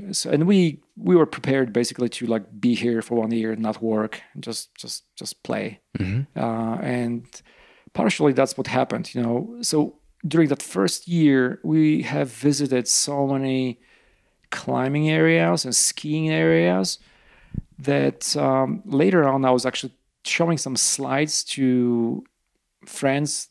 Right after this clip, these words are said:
Speaker 1: that I met later in, here in Boulder, and, uh, I was just showing them all the places where I've been climbing since we moved to, to the States, and they were like, "Oh my God, we live in this country since we, we, we were born here, you know,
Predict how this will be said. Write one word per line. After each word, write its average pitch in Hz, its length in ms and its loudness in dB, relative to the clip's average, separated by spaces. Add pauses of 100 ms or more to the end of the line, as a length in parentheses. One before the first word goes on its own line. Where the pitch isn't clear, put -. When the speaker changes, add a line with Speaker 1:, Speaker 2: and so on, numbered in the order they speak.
Speaker 1:
that - 140 -6
I 131 100 2
met 131 520 -2
later 131 400 2
in, 131 200 -6
here 131 240 0
in 120 120 0
Boulder, 117 420 2
and, 110 640 -2
uh, 127 60 -10 (320)
I - 20 -4
was 120 140 0
just - 160 -8
showing 127 280 0
them 113 140 -2
all 120 100 2
the 120 80 0
places 127 400 -4
where 123 120 0
I've 113 140 -2
been 113 120 -8
climbing 147 460 0 (960)
since - 320 -4
we 139 100 0
moved 135 240 4
to, 127 260 4
to 131 100 -2
the 123 100 -4
States, 180 360 2
and 131 120 0
they 135 100 4
were 135 60 4
like, 127 240 2
"Oh 160 120 8
my 165 140 4
God, 135 420 4
we 147 180 8
live 160 300 8
in 143 60 0
this 131 140 2
country 147 300 0
since 139 260 -4
we, 147 120 2
we, 151 160 4
we 143 160 4
were 135 240 6
born 131 340 4
here, 127 300 0
you 139 100 0
know, 139 220 0